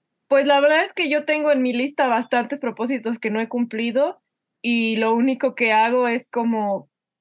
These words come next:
cambiar el enfoque de esos propósitos, porque... Si no se cumplieron fue quizá porque no, no lo, no lo hice con bastante esfuerzo o porque no tuve el tiempo, como decía Adri, ¿no? De que a veces no tienes esas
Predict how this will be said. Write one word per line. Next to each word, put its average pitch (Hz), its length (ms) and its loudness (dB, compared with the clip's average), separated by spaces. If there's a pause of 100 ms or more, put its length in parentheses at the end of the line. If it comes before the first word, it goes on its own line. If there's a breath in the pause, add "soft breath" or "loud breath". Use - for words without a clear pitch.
(240)
cambiar 233 340 2
el 247 140 2
enfoque 220 640 -2
de 190 120 -2
esos 214 220 -8
propósitos, 202 600 -6
porque... 196 680 -6 (480 soft breath)
Si 247 160 -2
no 269 120 2
se 330 140 -2
cumplieron 254 560 0
fue 240 220 -2
quizá 240 300 -4
porque 226 260 -6
no, 214 840 -2
no 214 280 -2
lo, 214 580 -2 (140)
no 226 160 0
lo 233 100 4
hice 226 240 -2
con 196 140 -8
bastante 202 380 -6
esfuerzo 247 1080 0
o 190 120 -4
porque 208 220 -6
no 208 140 -6
tuve 202 180 -8
el 196 140 -8
tiempo, 240 480 0
como 202 240 -4
decía 196 340 -2
Adri, 220 340 -2
¿no? 208 240 -6
De 185 280 -8 (300 soft breath)
que 208 80 -2
a 196 60 2
veces 208 320 -4
no 214 220 -4
tienes 214 340 -4
esas 208 380 -6